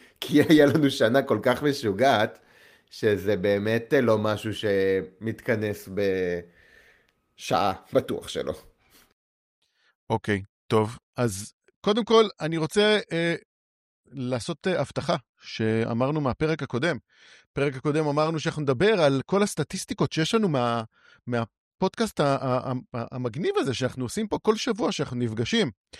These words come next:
Speaker 2: אז אני רוצה רגע, אני בדיוק עכשיו טוען את הראפ של, אה, ספוטיפיי. צריך להגיד שכל מה שאני אומר עכשיו זה רק לספוטיפיי. אנשים שומעים אותנו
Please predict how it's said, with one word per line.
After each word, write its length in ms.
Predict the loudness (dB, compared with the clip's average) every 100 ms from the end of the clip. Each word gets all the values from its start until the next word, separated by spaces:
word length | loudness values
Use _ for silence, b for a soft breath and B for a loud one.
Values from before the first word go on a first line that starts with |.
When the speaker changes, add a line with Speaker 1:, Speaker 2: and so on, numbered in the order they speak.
| B B B
Speaker 2:
אז 180 | -4 0
אני 80 | 2
רוצה 200 | 4 6
רגע, 280 | 6 6 6
אני 120 | 4
בדיוק 240 | 0 -2
עכשיו 240 | 0 2 2 2
טוען 320 | 2 4 2
את 140 | 4
הראפ 1000 | 4 6 4 2 0 6 6 6 -2 -20 -12
של, 440 | -4 0 0 0
אה, 200 | 0 -2
ספוטיפיי. 580 | -6 -4 -4 0 2 2
צריך 180 | 0 -2
להגיד 280 | -2 -2 0
שכל 760 | 0 0 _ _ -6 6 6
מה 120 | 6
שאני 220 | 2 4 6
אומר 200 | 4 2
עכשיו 340 | 2 4 4 2 b b b b
זה 300 | -12 -4 -4 -2 2
רק 340 | 4 4 -2 0
לספוטיפיי. 880 | 0 0 0 0 0 2 2 2 -4 _ _ B B B -4
אנשים 400 | 0 0 0 0
שומעים 380 | 0 0 2 2
אותנו 460 | 2 2 4 2